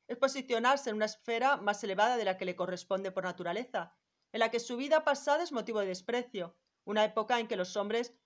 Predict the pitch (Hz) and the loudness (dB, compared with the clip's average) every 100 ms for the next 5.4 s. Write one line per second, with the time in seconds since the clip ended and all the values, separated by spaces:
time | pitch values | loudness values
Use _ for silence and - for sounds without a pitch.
0 | _ - 226 269 311 330 269 214 - 226 | _ -6 -6 -4 -4 0 2 2 2 0
1 | 240 269 196 190 214 196 220 269 294 196 | 2 0 0 0 0 2 4 2 2 -2
2 | 208 202 202 190 175 175 - 220 202 - | -2 -4 -2 -2 -2 -4 0 0 0 -6
3 | _ _ 226 220 214 208 202 202 208 208 | _ _ -4 0 0 0 -2 -2 0 0
4 | 208 233 185 170 190 240 214 170 160 165 | 2 -2 -2 0 2 0 -4 -10 -10 -10
5 | 175 208 151 - | -8 -8 -8 -14